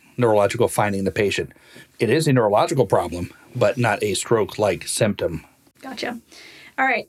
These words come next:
Speaker 2: So when in doubt, call the stroke alert.
Speaker 1: Absolutely. Every time.
Speaker 2: But so let's say we call the stroke alert. You're on your way. What can the nurse be doing or, like, preparing for? What are the questions you're gonna ask whenever you show up?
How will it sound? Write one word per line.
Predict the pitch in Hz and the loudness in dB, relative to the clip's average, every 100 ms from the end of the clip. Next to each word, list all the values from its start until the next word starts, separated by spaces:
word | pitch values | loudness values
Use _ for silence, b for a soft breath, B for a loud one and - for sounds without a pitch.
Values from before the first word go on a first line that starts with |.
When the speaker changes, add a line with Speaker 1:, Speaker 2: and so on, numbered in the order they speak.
| _ | _
Speaker 2:
So | - - 262 254 247 247 247 - _ _ _ _ _ | -10 0 2 2 2 0 -2 -8 _ _ _ _ _
when | 226 285 | -2 0
in | 330 | 2
doubt, | 285 220 196 - - _ _ | 2 0 -2 -6 -16 _ _
call | - 214 | -8 -4
the | 208 | -4
stroke | 214 202 | -6 -12
alert. | - 104 - _ | -10 -10 -10 _
Speaker 1:
Absolutely. | 107 107 - 104 95 117 | -4 -2 -2 -2 0 0
Every | 117 | 2
time. | 117 90 85 _ _ _ _ _ | 0 -2 -8 _ _ _ _ _
Speaker 2:
But | - 262 247 240 B B B B | -2 0 -2 -6 B B B B
so | - 285 | -6 -2
let's | 285 339 | 0 0
say | 339 285 | 0 0
we | 247 | -2
call | 233 277 277 | -2 -2 0
the | 233 | -2
stroke | 233 - - | -4 -6 -4
alert. | - 220 - _ _ _ _ b b b b - | -2 -2 -4 _ _ _ _ b b b b -10
You're | 233 285 | -2 0
on | 294 277 | 2 2
your | 240 | 2
way. | 220 170 - 285 - _ _ _ _ | 2 -2 -6 -8 -10 _ _ _ _
What | 233 233 294 | -2 0 0
can | - 311 | -2 -2
the | 269 | 0
nurse | 262 262 | 0 -2
be | - 233 | -4 -6
doing | 196 247 254 254 262 254 247 - | -4 -2 0 0 0 -2 -4 -6
or, | 220 | -4
like, | 214 233 - | -2 -4 -8
preparing | - - - 247 247 240 | -20 -14 -4 -2 -2 -6
for? | - 240 240 233 220 | 0 2 4 2 2
What | 240 | 0
are | 233 | 0
the | |
questions | 226 - 247 269 220 | -4 -4 -4 -4 -6
you're | 226 | -4
gonna | 226 | -6
ask | - 220 214 - | -4 -4 -6 -8
whenever | 233 208 | -6 -2
you | 208 | -2
show | - - | -2 -4
up? | - - | -4 -8